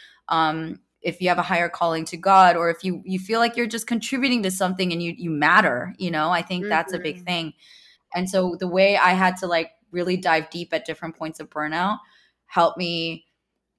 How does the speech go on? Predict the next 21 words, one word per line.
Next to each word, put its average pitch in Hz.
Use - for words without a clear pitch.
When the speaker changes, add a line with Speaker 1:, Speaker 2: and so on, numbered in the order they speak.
Speaker 1:
figure 190
out 165
I 185
was 185
really 175
being 170
too 190
much 165
of 180
a -
yes 160
person 160
'cause -
I 160
was 160
so 175
desperate 156
to, 175
like, 135
succeed. 294
Speaker 2:
Mm-hmm. 214